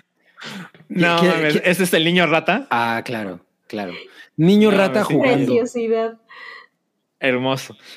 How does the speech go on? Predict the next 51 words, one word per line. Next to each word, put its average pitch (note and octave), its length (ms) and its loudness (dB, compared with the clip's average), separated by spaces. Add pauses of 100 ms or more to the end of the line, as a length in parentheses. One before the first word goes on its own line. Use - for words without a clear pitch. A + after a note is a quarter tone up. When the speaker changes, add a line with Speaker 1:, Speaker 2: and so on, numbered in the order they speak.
(200)
Speaker 1:
Eh, C#3+ 720 0
este A3 260 0
es B3+ 100 -2
el, A3+ 500 0
es, A3 320 -2
es, A#3 120 2
también A#3 220 0
esto A#3 160 0
me G#3 80 2
gusta G3 240 0
porque C3+ 200 -4
es - 60 -6
una F3 160 -2
cosa E3 260 -2
de, A2+ 480 -2 (420)
pues C#3 160 -4
de C#3+ 300 2
la C#3 120 2
vieja E3+ 200 0
escuela, D#3 360 -2
¿no? C3+ 200 -10 (280)
Es G3 200 -2
un A3 160 -2
cheat B3 260 -2
code, D#3 380 -2
es - 140 -6
un F3 180 -2
truco. F3+ 480 -2 (520)
Cuando D3 280 -4
lo C#3 200 -2
pones, D#3+ 400 -2
eh, C3+ 380 -2
justo E3+ 200 -2
en D#3 60 -2
esta D#3 200 -4
pantalla C3+ 360 -2
donde A#2+ 220 -6
le-, A#2 380 -6
eliges B2+ 340 -6
las B2 160 -6
opciones, C#3+ 560 -4
si C#3 140 -6
pones D3+ 320 -2
esto D#3+ 260 -4
que B2 200 -2
es B2 100 -4
mantener B2+ 360 -6
los C3 120 -2
dos C3 160 -4
gatillos C3+ 340 -2
presionados B2+ 680 -4